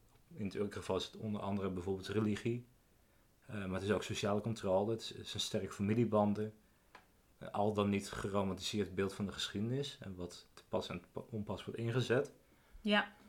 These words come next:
Speaker 2: ja,
Speaker 1: En
Speaker 2: het romantische beeld
Speaker 1: ja,
Speaker 2: van de geschiedenis
Speaker 1: precies.
Speaker 2: is dan toen Urk nog een eiland was.
Speaker 1: Ja, ja, terwijl het natuurlijk maar een, ja, is, is cherrypicking natuurlijk. Ehm,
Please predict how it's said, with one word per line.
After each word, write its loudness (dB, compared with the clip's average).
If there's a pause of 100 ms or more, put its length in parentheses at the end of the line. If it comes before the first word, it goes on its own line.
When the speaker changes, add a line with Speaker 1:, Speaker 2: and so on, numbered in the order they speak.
(120)
Speaker 2:
ja, -6
Speaker 1:
En 6
Speaker 2:
het 6
romantische 4
beeld 2
Speaker 1:
ja, 12
Speaker 2:
van 10
de 0
geschiedenis 2 (140)
Speaker 1:
precies. 6
Speaker 2:
is -6
dan -2
toen -6 (260)
Urk -6
nog -6
een -8
eiland -6
was. -12
Speaker 1:
Ja, 8 (480)
ja, -8
terwijl 0
het -4
natuurlijk -2 (340)
maar -4
een, -6 (120)
ja, -8 (140)
is, -4
is 4
cherrypicking 6
natuurlijk. 0 (440)
Ehm, -8